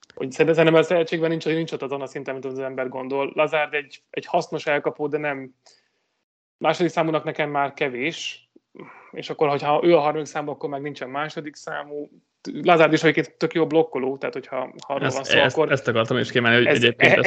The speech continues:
Speaker 2: sokat
Speaker 1: ezért jó.
Speaker 2: segít az offense-ben.
Speaker 1: Ez, ez segít, és, és talán az egyik legjobb blokkoló elkapó a ligában, nem is csak azért a futójátéknál, hanem a szélre dobott, ö, screeneknél, ö, gyors passzoknál, ő tud blokkolni az elkapók mögött, vagy előtt is.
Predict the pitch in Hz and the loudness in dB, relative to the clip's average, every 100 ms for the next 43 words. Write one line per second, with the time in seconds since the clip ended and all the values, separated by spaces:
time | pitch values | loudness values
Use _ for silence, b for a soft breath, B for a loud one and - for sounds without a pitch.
0 | 165 185 - 214 107 117 127 123 120 110 | 6 6 4 2 2 0 -2 -6 -4 -4
1 | 85 87 - 185 - 190 147 139 - 165 | -2 -2 -2 -4 -6 -8 -8 -10 -10 -10
2 | 165 175 170 - 170 160 165 165 170 143 | -8 -8 -8 -8 -10 -8 -10 -10 -10 -12
3 | 127 165 - 135 135 135 135 - 139 143 | -12 -14 -10 -8 -6 -8 -8 -10 -8 -4
4 | 139 139 151 165 147 147 147 139 139 139 | -4 -4 -4 -6 -6 -6 -6 -6 -10 -12
5 | 160 151 143 156 147 147 143 143 143 143 | -8 -4 -4 -6 -10 -8 -6 -6 -4 -4
6 | 143 - 160 139 135 123 127 123 - 135 | -6 -4 -4 -4 -8 -8 -10 -14 -12 -10
7 | 123 120 _ _ _ - - 170 143 135 | -10 -12 _ _ _ -10 2 2 2 -4
8 | 139 135 135 b b _ - 120 120 - | -6 -6 -8 b b _ -10 -4 -4 -4
9 | - 151 151 151 - 147 - 143 143 151 | -2 -2 0 -2 -4 -6 0 -2 0 -4
10 | 147 - 175 139 139 131 143 139 135 139 | -6 -4 -4 0 -2 -2 -4 -2 -2 -2
11 | 135 127 139 - 147 135 131 127 - 135 | -2 -4 -6 -6 -6 -2 -2 -6 -4 0
12 | 143 151 147 170 - | 2 2 2 -2 -4